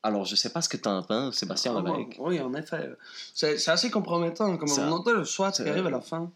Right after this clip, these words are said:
Speaker 1: Ah ouais, c'est, c'est très dommage. Surtout que
Speaker 2: Mm.
Speaker 1: j'ai bien fait la, l'imitation du swat qui arrive en lisant le rapport.
Speaker 2: Ben oui, exactement.
Speaker 1: J'ai toujours l'accent américain.
Speaker 2: Non, wow. Mais oui, j'espère que personne va débarquer parce qu'on écoutait ça trop fort.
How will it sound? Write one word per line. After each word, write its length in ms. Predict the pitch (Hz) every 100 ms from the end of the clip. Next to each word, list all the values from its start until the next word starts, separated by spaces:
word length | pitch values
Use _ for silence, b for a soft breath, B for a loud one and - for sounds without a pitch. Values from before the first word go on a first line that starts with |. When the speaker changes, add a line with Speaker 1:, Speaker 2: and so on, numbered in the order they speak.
| -
Speaker 1:
Ah 180 | 123
ouais, 180 | 117 131
c'est, 300 | 110 95 95
c'est 180 | 92 98
très 180 | - 143
dommage. 420 | 110 104 107 95
Surtout 280 | - - 170
que 100 | 190
Speaker 2:
Mm. 20 |
Speaker 1:
j'ai 120 | 98
bien 280 | 98 117 123
fait 280 | - 135 131
la, 300 | 95 90 87
l'imitation 560 | 101 110 110 104 - 123
du 100 | 92
swat 200 | 120 113
qui 160 | -
arrive 300 | 92 101 120
en 80 | 98
lisant 400 | 98 107 113 123
le 120 | 95
rapport. 400 | 92 87 107 98
Speaker 2:
Ben 280 | - 139 139
oui, 260 | 151 185 135
exactement. 420 | 123 147 151 - - _ _ _ _ _ _ _ _ _ _
Speaker 1:
J'ai 240 | 90 87 87 -
toujours 320 | 107 127 123
l'accent 400 | 92 90 - 117
américain. 520 | 95 98 87 - 92 90 -
Speaker 2:
Non, 180 | 139 151 131
wow. 240 | 143 143 - _ b b b b b b b _ _ - B B B B
Mais 160 | 143 135
oui, 280 | 143 165 127 123 131
j'espère 320 | 135 - 151
que 100 | -
personne 320 | 135 135 156
va 80 | 135
débarquer 480 | 123 123 117 - 151
parce 180 | 139 -
qu'on 340 | 127 123 120
écoutait 280 | 127 - 131
ça 120 | -
trop 180 | - -
fort. 360 | - 131 147